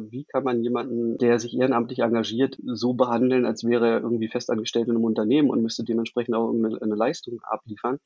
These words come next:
Man sollte da, glaube ich, einen anderen Blick drauf werfen. Man sollte es mehr respektieren. Man sollte die Leute mehr wertschätzen.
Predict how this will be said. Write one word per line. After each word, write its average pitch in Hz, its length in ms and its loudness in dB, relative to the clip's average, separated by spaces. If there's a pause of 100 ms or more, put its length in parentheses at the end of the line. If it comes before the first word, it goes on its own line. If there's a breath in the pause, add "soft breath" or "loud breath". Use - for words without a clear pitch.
(160)
Man 117 160 2
sollte 123 240 4
da, 123 100 6
glaube 117 220 0
ich, - 80 -6
einen 110 80 0
anderen 113 240 2
Blick 127 160 -6
drauf 135 320 0
werfen. 135 240 0
Man 110 100 0
sollte 113 240 -2
es - 80 -6
mehr 113 180 0
respektieren. 123 600 -2
Man 113 160 0
sollte 113 260 -2
die 110 60 -4
Leute 110 220 -4
mehr 107 160 -4
wertschätzen. 117 560 -2